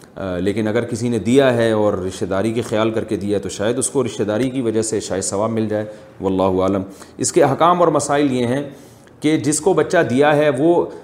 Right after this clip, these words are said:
اگر آپ نے بیٹی دی ہے تو وہ جو، اے، باپ اس کا س-، یعنی دوسرا جو حقیقی باپ نہیں ہے تو وہ اس کی ولدیت میں سب سے پہلی بات یہ کہ اوریجنل باپ کا نام ڈالے گا ساری زندگی، اس میں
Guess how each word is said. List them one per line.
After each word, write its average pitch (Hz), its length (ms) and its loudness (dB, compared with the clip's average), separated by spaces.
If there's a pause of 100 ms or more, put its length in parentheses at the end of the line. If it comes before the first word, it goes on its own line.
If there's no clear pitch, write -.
(100)
اگر 139 200 0
آپ 160 180 4
نے 165 80 2
بیٹی 123 320 4
دی 131 240 2
ہے 82 80 -2 (1120)
تو 135 100 0
وہ 143 140 4
جو، 180 500 6 (540)
اے، - 80 -6 (680)
باپ 131 340 6
اس 131 120 -2
کا 156 100 0
س-، - 220 -2
یعنی 117 240 -2
دوسرا 135 360 2
جو 123 220 4
حقیقی 135 400 0
باپ 123 240 4
نہیں 101 220 -2
ہے 87 60 -4 (640)
تو 143 140 4 (100)
وہ 180 320 8
اس 165 160 0
کی 190 180 -2 (500)
ولدیت 156 420 6
میں 180 100 4
سب 156 180 -2
سے 151 120 4
پہلی 127 280 2
بات 110 260 2
یہ 98 200 0 (460)
کہ 127 120 2 (460)
اوریجنل 156 460 6
باپ 113 280 4
کا 113 60 0
نام 95 220 0
ڈالے 78 280 -4
گا 76 140 -8
ساری 151 380 4
زندگی، 98 420 0 (380)
اس 113 180 -2
میں 160 100 4